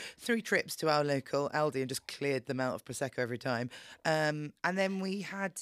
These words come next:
um, we put wine on the, so we put wine on the tables and we had all the Prosecco. We provided all the Prosecco. So there was alcohol that we provided. And then anything else that anybody wanted, they had to buy from the bar.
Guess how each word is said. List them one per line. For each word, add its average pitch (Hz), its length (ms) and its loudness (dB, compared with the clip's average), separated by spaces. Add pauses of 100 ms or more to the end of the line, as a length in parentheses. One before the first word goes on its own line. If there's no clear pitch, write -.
(140)
um, 165 400 2
we 175 80 -2
put 185 140 -2
wine 165 200 6
on 123 100 -4
the, 127 80 -10
so 185 140 2
we 190 120 0
put - 160 -4
wine 226 220 4
on 214 60 0
the 196 60 -2
tables 139 380 0 (260)
and 147 100 0
we 143 80 -2
had 139 160 0
all 151 140 -2
the 139 100 -2
Prosecco. 123 500 -2
We 135 120 0
provided 120 400 0
all 117 80 -8
the 117 80 -6
Prosecco. - 380 -6 (180)
So - 140 0
there 180 160 6
was 202 400 4 (260)
alcohol 139 680 -2 (460)
that 160 140 0
we 147 220 -2
provided. 127 640 -4
And 160 120 0
then 151 140 -4
anything 226 460 -2
else 160 240 2
that - 120 -4
anybody 147 340 0
wanted, 135 420 -4
they 131 100 -2
had 120 180 -6
to - 60 -16
buy 120 140 -4
from - 180 -8
the 107 120 -10
bar. - 140 -10